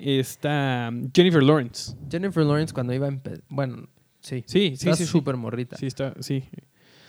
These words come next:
Speaker 2: Pero
Speaker 1: Este
Speaker 2: el dato curioso de
Speaker 1: Espera, déjame termino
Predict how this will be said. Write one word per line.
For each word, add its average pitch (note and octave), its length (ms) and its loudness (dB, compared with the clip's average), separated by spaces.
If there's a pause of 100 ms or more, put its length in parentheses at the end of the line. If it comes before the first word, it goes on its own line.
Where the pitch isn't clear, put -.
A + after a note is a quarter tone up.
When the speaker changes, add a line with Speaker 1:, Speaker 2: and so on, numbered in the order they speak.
(100)
Speaker 2:
Pero E3 140 4
Speaker 1:
Este B2 440 0
Speaker 2:
el D#3+ 140 2
dato F3 260 0
curioso D#3 460 -2
de B2 560 -4 (100)
Speaker 1:
Espera, D3+ 320 -4
déjame E3+ 260 0
termino D#3+ 440 2